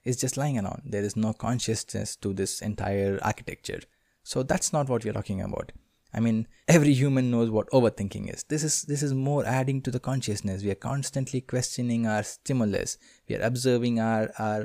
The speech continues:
environment, right? So I think A I is just one piece of what,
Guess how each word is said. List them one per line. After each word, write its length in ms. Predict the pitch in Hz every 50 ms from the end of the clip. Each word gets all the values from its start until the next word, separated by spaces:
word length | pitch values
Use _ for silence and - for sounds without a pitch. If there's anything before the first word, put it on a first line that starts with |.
| - -
environment, 600 | 127 123 113 107 98 98 95 104 110 117 - - -
right? 160 | 151 - - _ _ _ _ _ _ _ _ _ _ - _ _ _ - -
So 380 | - - - 131 131 143 151 - - - _ _ _ _ - - - - - - - - - -
I 100 | 156 160
think 340 | - 202 202 196 - - - - - - - -
A 100 | 147 156
I 140 | 156 151 151
is 260 | 160 156 151 143 -
just 340 | - - 120 120 131 - 113
one 460 | 110 107 113 117 131 135 139 139 135
piece 360 | - 120 120 120 117 - -
of 240 | 113 107 107 107 110
what, 460 | 104 101 104 104 107 110 - -